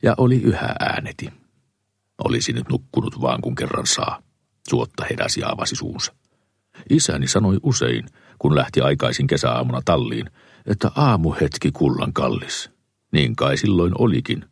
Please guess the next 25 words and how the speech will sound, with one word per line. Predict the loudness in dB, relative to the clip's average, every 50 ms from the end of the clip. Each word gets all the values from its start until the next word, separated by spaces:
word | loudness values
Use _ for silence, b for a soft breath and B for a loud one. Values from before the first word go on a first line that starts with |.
| _ _
kun | -4 -2 0
maassa | 0 0 -2 -2 -2 -2
oli | 0 0 0
rauha. | 0 0 0 0 0 -2 -4 -6 -8 -10 -10 _ _ _ _ _ _ _ _ _ _ _
Mutta | -2 -2 0
me | 2 2 2
olemme | 2 2 0 -2
pakkorakosessa, | 0 -2 -2 -2 -2 -4 -2 -2 -2 -2 -4 -4 -6 -8 -6 -4 -4 -4 -4 -6 -10 b b b b b b b b b -4
ja | -2 0
täällä | 2 2 2 4 2 2
taivaskin | 2 2 2 2 2 2 0 -2 -2 -2 -2 0
painaa | 0 0 0 0 0 -2 -2 -2 -2 -2
sälliä. | -2 -2 -2 -2 -4 -4 -6 -8 -10 -12 -16 _ _ -2
Sota | -2 -2 -2 -2 -4 -6 -4 -4
saatana | -2 0 0 0 0 0 0 0 2 2 4
mellehtii | 4 4 4 2 2 0 0 0 0 2 2
joka | 2 0 0 0
suunnalla, | 2 4 4 4 4 2 -2 -4 -4 B B B B B B B B B B 2
niin | 4 4
että | 4 4 2 2
me | 4
saamme | 4 4 4 4 4
nukkuakin | 4 4 4 2 _ -2 -2 -2 -2 -2 -4 -2
ase | -2 -4 -6 -8 -6 _
kädessä. | -6 -6 -4 -4 -4 -6 -6 -6